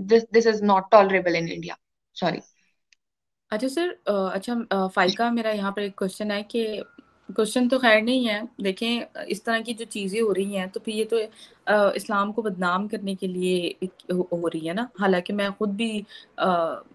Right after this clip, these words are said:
Speaker 2: मैं इसे support नहीं करती हूँ, ठीक है, उनके साथ ज्यादती होती है, मेरी sympathy है उन लड़कियों के साथ। अ, मुझे बहुत दुख है कि इस तरह की situation हुई।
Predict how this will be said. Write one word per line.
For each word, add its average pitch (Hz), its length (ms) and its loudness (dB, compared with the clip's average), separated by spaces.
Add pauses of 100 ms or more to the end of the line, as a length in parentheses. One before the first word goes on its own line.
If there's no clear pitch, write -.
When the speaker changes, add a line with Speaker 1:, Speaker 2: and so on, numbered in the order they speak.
Speaker 2:
मैं 180 220 0
इसे 190 200 0
support 185 440 0
नहीं 202 160 -2
करती 185 300 -2
हूँ, 220 200 -2
ठीक 190 220 -2
है, 226 140 0 (200)
उनके 196 240 0
साथ 196 180 0 (160)
ज्यादती 180 640 0
होती 190 240 -2
है, 196 60 0
मेरी 190 340 -2
sympathy 185 540 -4
है 208 60 -2
उन 190 140 0
लड़कियों 180 400 -6
के 196 100 -8
साथ। 175 240 -8 (580)
अ, 196 100 6 (640)
मुझे 220 360 0
बहुत 220 260 4
दुख 208 220 -4 (120)
है 220 180 4
कि 214 320 2
इस - 320 -2
तरह 196 220 2
की 196 200 -4
situation 185 540 -4
हुई। 185 280 -2